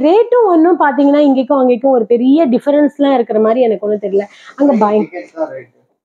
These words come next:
Speaker 2: வித்தியாசம்.
Speaker 1: ஆ, ட்ரெயின் டிக்கெட் தான் ரொம்ப பெரிய வித்தியாசமா இருந்தது. அவ்வளவுதான், இது சாந்தினிக்கு வாங்கினது. அப்புறம் வேற என்ன வாங்கினேன்? இதே தான், இதே பேங்கிள் தான் ரெண்டு பேருக்கும் நான் பிரிச்சு வச்சுட்டது. எல்லாம் முடிச்சிட்டு நம்ம என்ன பண்ணோம், கடைசியில வந்து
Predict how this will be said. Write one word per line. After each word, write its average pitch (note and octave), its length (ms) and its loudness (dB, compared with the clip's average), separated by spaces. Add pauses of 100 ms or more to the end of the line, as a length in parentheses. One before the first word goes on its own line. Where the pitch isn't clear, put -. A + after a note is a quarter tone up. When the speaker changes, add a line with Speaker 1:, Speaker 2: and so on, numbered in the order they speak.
Speaker 2:
வித்தியாசம். - 440 -12
Speaker 1:
ஆ, D4 220 2
ட்ரெயின் C4 280 0
டிக்கெட் B3 300 -2
தான் B3 140 0
ரொம்ப G#3 200 0
பெரிய G3+ 340 0
வித்தியாசமா G3 720 -4
இருந்தது. F#3 520 -4 (320)
அவ்வளவுதான், C4+ 460 2
இது A#3+ 260 0
சாந்தினிக்கு G#3 440 0
வாங்கினது. F#3+ 580 -2
அப்புறம் C4+ 440 -2 (640)
வேற B3 200 0
என்ன A#3+ 160 2
வாங்கினேன்? G#3+ 440 2 (380)
இதே D#4+ 340 2
தான், C#4+ 140 2
இதே A#3 320 2
பேங்கிள் B3 500 2
தான் E4+ 240 -2 (320)
ரெண்டு B3+ 240 2
பேருக்கும் B3 380 -2
நான் A#3+ 220 -2
பிரிச்சு G#3 320 -6
வச்சுட்டது. F3+ 520 -8 (380)
எல்லாம் G4 340 2
முடிச்சிட்டு D#4+ 380 0
நம்ம C4+ 220 2
என்ன B3+ 160 2
பண்ணோம், B3 300 0
கடைசியில B3+ 520 0
வந்து A#3 420 -2